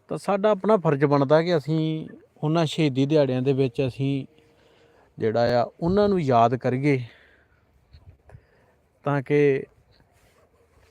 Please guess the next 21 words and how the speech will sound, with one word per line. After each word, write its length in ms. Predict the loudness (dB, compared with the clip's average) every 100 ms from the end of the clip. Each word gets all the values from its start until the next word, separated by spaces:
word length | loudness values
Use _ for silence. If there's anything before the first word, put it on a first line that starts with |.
| _ _ _ _ _ _ _ _ -20 -20 -18
ਸਾਡਾ 500 | -10 4 4 6 4
ਜਿਹੜਾ 200 | 4 0
ਜੀਵਨ 360 | 0 0 0 0
ਆ 140 | -2
ਉਹ 180 | -2 -4
ਵੀ 120 | -4
ਸਫਲਾ 440 | -4 -6 0 2 2
ਹੋ 160 | 0
ਸਕੇ। 360 | -6 -6 -4 -4 -8 _ _ _ _ _ _ -20 -20 -20 -20 -20 _ _ _ _ _ -12
ਤੇ 240 | -12 -12 -16
ਸਾਨੂੰ 380 | -4 -2 -2
ਪਤਾ 320 | -2 -2 2 2
ਹੋਵੇ 220 | 2 -4
ਕਿ 300 | -2 -2 -4 _ _ 0
ਆਹ 200 | 0 2
ਜਿਹੜੇ 460 | 2 4 2 0 -6 _ -20
ਸ਼ਹੀਦ 600 | -16 -6 -4 -2 -2 -2
ਸਿੰਘ 320 | -4 -2 -2
ਨੇ, 240 | -2 -4 -4
ਇਹਨਾਂ 200 | -2
ਨੇ 140 | -2